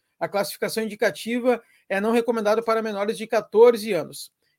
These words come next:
E, como eu disse, os ingressos estão disponíveis no Simpla, com o custo de trinta reais e meia entrada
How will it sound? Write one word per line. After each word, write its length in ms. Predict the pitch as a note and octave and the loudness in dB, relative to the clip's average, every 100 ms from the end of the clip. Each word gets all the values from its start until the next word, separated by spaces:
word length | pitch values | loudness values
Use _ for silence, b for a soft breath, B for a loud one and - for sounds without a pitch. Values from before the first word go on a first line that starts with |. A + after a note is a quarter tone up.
| - | -16
E, 60 | |
como 180 | - A#3+ | 0 4
eu 60 | A#3 | 4
disse, 240 | A3 G#3+ | 0 -6
os 80 | G#3+ | -6
ingressos 400 | A3 F#3 F#3+ - | -4 -2 -4 -4
estão 180 | - G3 | -6 -6
disponíveis 480 | - A3 G#3 A3 | -2 -2 -2 -6
no 120 | G3+ B3+ | -4 -6
Simpla, 440 | - A3+ A#3 A#3 - _ _ _ | -4 -8 -6 -8 -8 _ _ _
com 320 | - A#3+ A3+ - _ _ | 6 6 4 -6 _ _
o 160 | G#3+ G#3+ | -8 -4
custo 320 | A#3+ A#3 B3 | -4 -4 -4
de 120 | G#3+ | -6
trinta 440 | A3+ B3 C#4 C#4+ | -8 0 0 2
reais 440 | C4 G#3 F#3+ G#3+ - _ _ | 2 4 4 0 -6 _ _
e 280 | G#3 A3 G#3+ | -6 -4 -4
meia 240 | F#3+ A3 | 0 2
entrada 520 | G3 C#3+ F3+ G3 G3+ | 2 2 0 2 -2